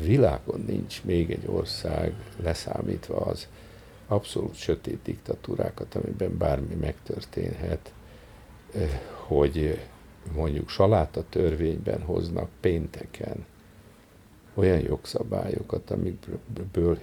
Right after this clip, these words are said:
hétfőn már a közlönyben megjelenő, vagy van úgy, hogy másnap már megjelenik a közlönyben. Ilyen nincs. Ezt közjogi érvénytelenségnek hívja a jog. Én nyolc évig voltam én is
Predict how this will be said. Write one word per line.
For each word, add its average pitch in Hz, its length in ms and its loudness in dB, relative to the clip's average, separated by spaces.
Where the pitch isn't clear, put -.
hétfőn - 760 4
már 85 220 0
a - 120 -4
közlönyben 50 680 -4
megjelenő, - 640 -4
vagy 87 180 -2
van 85 180 2
úgy, 80 160 -2
hogy 85 140 -2
másnap 71 640 -2
már 50 280 -8
megjelenik - 640 -2
a - 140 -2
közlönyben. - 600 -4
Ilyen 85 140 0
nincs. 95 720 -4
Ezt 87 260 -8
közjogi 85 540 2
érvénytelenségnek - 1200 -2
hívja - 380 -4
a - 80 0
jog. 80 280 0
Én 85 180 0
nyolc 82 280 0
évig 92 220 -2
voltam 87 460 0
én 85 180 0
is - 140 -6